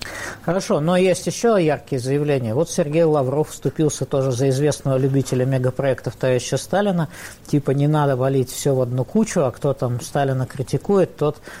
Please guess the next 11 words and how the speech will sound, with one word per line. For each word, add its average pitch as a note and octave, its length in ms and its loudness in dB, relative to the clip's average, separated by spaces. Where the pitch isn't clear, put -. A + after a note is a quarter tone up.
покушается D3 720 0
на C3+ 160 0
Россию D3+ 580 2
и B2 80 -6
так C3+ 200 -2
далее. G#2+ 340 0
Это E3 240 0
вот F#3+ 140 2
что, F#3 160 0
заявка D#3+ 500 0
всё-таки F3 440 0